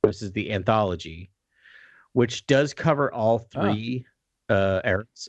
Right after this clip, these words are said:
Speaker 1: So we might wanna cover that before. Uh, not saying for next week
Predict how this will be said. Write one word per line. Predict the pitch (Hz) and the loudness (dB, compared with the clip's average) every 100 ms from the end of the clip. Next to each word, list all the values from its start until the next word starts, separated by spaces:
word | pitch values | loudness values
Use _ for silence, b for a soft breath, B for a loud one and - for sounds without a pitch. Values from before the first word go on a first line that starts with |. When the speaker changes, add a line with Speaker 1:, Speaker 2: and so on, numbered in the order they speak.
| _ | _
Speaker 1:
So | - - 127 | -14 2 2
we | 113 117 | 4 0
might | 127 131 | 0 0
wanna | 170 202 - | 0 -2 -6
cover | - 185 165 | -4 0 2
that | 143 131 131 | 2 2 -4
before. | 110 - - 151 87 87 165 330 339 _ b b b b - | -6 -10 -6 -4 -2 -2 -2 -2 -6 _ b b b b 0
Uh, | 117 113 | 2 2
not | 117 156 | 2 0
saying | - 214 | 0 0
for | 202 | 0
next | 156 127 104 | 0 -2 -2
week | 101 | -6